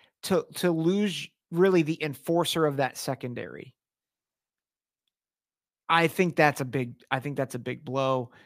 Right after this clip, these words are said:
I think Aller, while they haven't hit a lot of big plays downfield, I think they get one loose to Keandre Lambert-Smith. That's a game breaker. And I think Penn State wins on the road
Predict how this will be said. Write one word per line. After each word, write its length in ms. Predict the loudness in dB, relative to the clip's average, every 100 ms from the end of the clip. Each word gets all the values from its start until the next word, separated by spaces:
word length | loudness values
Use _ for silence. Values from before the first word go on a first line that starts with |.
| _ _ _ 4
I 140 | 4
think 220 | 6 0 4
Aller, 600 | 4 6 6 4 0 -10 _
while 240 | 2 4
they 140 | 4 4
haven't 340 | 4 2 0
hit 140 | -2
a 60 | -2
lot 300 | -2 0 0
of 140 | 0
big 180 | -2 -4
plays 580 | -4 -2 0 -2 -4 -10 -4
downfield, 680 | -4 -4 -6 0 2 2 -2 -16 _ _ _ _ _ _ _ _ _ 4
I 180 | 4
think 320 | 4 0 0 4
they 140 | 4
get 260 | 6 2 4
one 300 | -2 0 0
loose 280 | 0 -2 -6
to 100 | -10
Keandre 440 | -4 -4 0 -2
Lambert-Smith. 720 | -2 -6 -8 -8 -4 -4 -2
That's 180 | -4 -6
a 40 |
game 340 | -6 -4 -4 -2
breaker. 460 | -2 -2 -2 -4 -6 -18 _ _ _ _ 0
And 100 | 2
I 80 | 4
think 220 | 2 2
Penn 180 | 2 2
State 280 | 4 2
wins 480 | 2 0 0 -2 -6 -6
on 200 | -2 -2
the 80 | 0
road 520 | 4 6 8 6 2